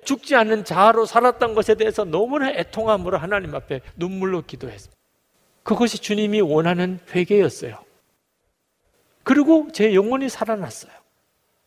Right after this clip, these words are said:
이십사 시간 주님을 바라보는 눈이 뜨이고 제 안에 거하시는 주님을 바라보게 되고 그리고 주님 안에 거하는 법을 배우게 되면서 비로소 제 삶의 변화가 일어나게 된 것입니다. 고난 중에 계신 분이 있습니까?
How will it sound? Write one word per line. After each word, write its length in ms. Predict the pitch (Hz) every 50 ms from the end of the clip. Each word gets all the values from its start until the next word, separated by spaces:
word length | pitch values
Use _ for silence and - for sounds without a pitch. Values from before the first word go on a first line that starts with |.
| _ _ _ _
이십사 380 | 180 170 165 170 - - 190 185
시간 280 | 175 190 170 170 160 139
주님을 340 | 180 175 180 170 170 160
바라보는 540 | 156 143 147 160 160 151 160 160 156 143 131
눈이 260 | 127 135 139 147 139
뜨이고 460 | 123 - 143 123 113 110 120 110 110 - _ _ _ _ _ _ _ _ -
제 140 | - 160 175
안에 280 | 180 185 190 196 196
거하시는 560 | - - 165 175 170 170 - 185 175 180 180
주님을 360 | 151 - 190 196 196 190 185 -
바라보게 480 | - 135 135 143 135 - 120 113 113
되고 160 | - - - - _ _ _ _ _ _ _ _ _ _ _
그리고 260 | - 233 226 214 220
주님 340 | - - 226 226 233 233 220
안에 200 | 202 196 208 202
거하는 440 | - - 139 147 165 180 180 196 190
법을 260 | - 180 156 180 165
배우게 360 | 127 143 139 143 139 135 127
되면서 520 | - 110 107 107 110 104 98 - 107 101 107 _ _ _ _ _ _ _ _ _ _ - -
비로소 480 | 226 226 247 262 226 - 262 254 240 - - - -
제 180 | - - 208
삶의 400 | 214 - - - 208 190 196 196
변화가 580 | 196 - - 127 139 151 175 185 180 202 202 196 -
일어나게 460 | - 185 180 175 165 156 151 165 156
된 240 | - - 113 104 110
것입니다. 360 | 110 117 - - - 123 123 - - - - _ _ _ _ _ _ _ _ _ _ _ _ _ _ _ _ _ _ _ _ _ _ _ _ _ _ _ _ _ _ _ _ _ _ _ _ _
고난 320 | - 135 143 139 143 143 135
중에 220 | 143 135 127 123
계신 320 | 113 113 104 - 120 113
분이 200 | 113 123 120 120 113
있습니까? 600 | 95 - - 131 117 113 117 - - 131 135